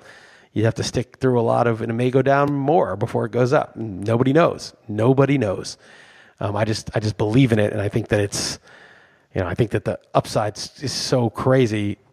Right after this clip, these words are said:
you know, and the downside is only, you know, whatever the cost is now. So, um, but I can't tell anyone specifically what to invest in because I just don't know. But you wanna keep yourself in a point where you have the liquidity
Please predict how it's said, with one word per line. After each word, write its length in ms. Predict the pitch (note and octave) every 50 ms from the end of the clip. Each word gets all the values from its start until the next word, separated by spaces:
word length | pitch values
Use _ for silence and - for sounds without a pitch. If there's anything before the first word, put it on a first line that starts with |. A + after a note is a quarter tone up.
| _ _ _ _ _ _
you 100 | - B2+
know, 100 | A2 G#2
and 60 | G2+
the 60 | G#2 G2
downside 400 | A2 G#2+ A2+ A2+ - A2+ G#2+ G#2
is 100 | F#2+ G#2
only, 220 | G#2 G2+ G2+ G2
you 80 | G2 G#2
know, 100 | G2 G2
whatever 240 | G2+ G2+ G#2 F#2+
the 80 | G2 G2
cost 300 | - A2+ G#2 G2 - -
is 100 | F#2+ F2+
now. 280 | G2 G#2 G#2 G2 F#2 F2+
So, 320 | - - G#2+ F#2+ F#2+ - - - - - - - - - - - _ _ _ -
um, 420 | G2 F#2+ F#2+ F#2 F#2 F#2 F#2 - _ -
but 300 | A#2+ A2 - - _ _ -
I 60 | -
can't 280 | - - E3 D3+ C3+ -
tell 220 | - - C#3 C3
anyone 280 | A#2+ B2+ B2+ A#2 A#2+ A2
specifically 440 | - - G#2 - C#3+ A#2+ A2+ A#2+
what 140 | A#2 A#2 -
to 80 | - B2
invest 300 | B2 B2+ F#3+ C#3 - -
in 100 | C3 C3
because 180 | B2+ A#2+ B2
I 80 | A#2+ B2
just 180 | C3 D3 C3+ -
don't 260 | C#3 B2 A#2+ A2 A2+
know. 360 | B2+ D3+ D#3 - - G2+ - - - - - - - - _ _ _
But 120 | - G#2
you 120 | A2+ A#2 A#2
wanna 300 | A#2 B2+ C#3+ C#3+ C#3+ C3
keep 400 | A#2 - - - - D3 C3 -
yourself 540 | C3 - - C#3 C3 A#2+ - - - - -
in 60 | - A#2+
a 40 |
point 320 | - - - C3 B2 - -
where 180 | B2 A#2 A#2
you 160 | A2 G2+ G#2+ G#2
have 240 | - A#2+ B2+ A#2+
the 80 | A2+ A#2+
liquidity 640 | A#2 - - - C3 B2 B2 A#2 A#2 A#2 A2+ G#2+